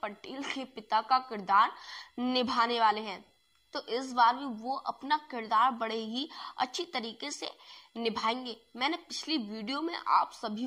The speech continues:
को ये भी बताया था कि साल सन दो हज़ार एक में रिलीज हुई फिल्म गदर में सनी देओल ने हैंडपंप उखाड़ा था, जिसको फैंस देख करके बेहद ही ज्यादा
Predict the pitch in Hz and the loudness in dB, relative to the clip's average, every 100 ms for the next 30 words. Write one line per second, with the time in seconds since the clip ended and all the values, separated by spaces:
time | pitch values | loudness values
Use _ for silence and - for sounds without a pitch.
0 | 247 - 285 - - - - 220 226 285 | -8 -12 -14 -14 -16 -20 -10 -4 0 0
1 | 226 254 302 214 208 196 208 220 277 254 | 0 -4 -2 -2 2 4 4 4 2 2
2 | 262 269 - - - - - 226 254 262 | -2 -8 -10 -16 -20 -12 4 6 6 2
3 | 262 262 226 262 269 226 262 254 240 247 | -2 -2 2 2 2 0 -2 -2 -4 -6
4 | - - _ 220 233 285 302 254 285 269 | -10 -20 _ -6 2 2 2 -2 -4 -4
5 | - 302 269 - - - - 190 202 220 | -2 -2 -2 -8 -20 -20 -14 -2 0 2
6 | 320 320 285 392 - - 254 294 320 214 | 2 0 -2 -6 -8 -4 -2 0 0 -2
7 | 233 285 285 294 247 208 202 233 - 294 | -4 -4 -4 -6 -6 -6 -6 -8 -6 -6
8 | 339 - - - 208 - 220 262 254 277 | -8 -16 -20 -14 -10 -2 2 4 4 2
9 | 220 214 240 - 330 254 - - - _ | 0 -2 -10 -6 -4 -4 -6 -20 -20 _
10 | - 254 294 302 196 220 226 226 285 294 | -4 0 0 -4 -2 0 0 0 -2 0
11 | 277 226 214 208 302 233 165 165 240 | -4 -2 -2 -2 -2 -2 0 0 2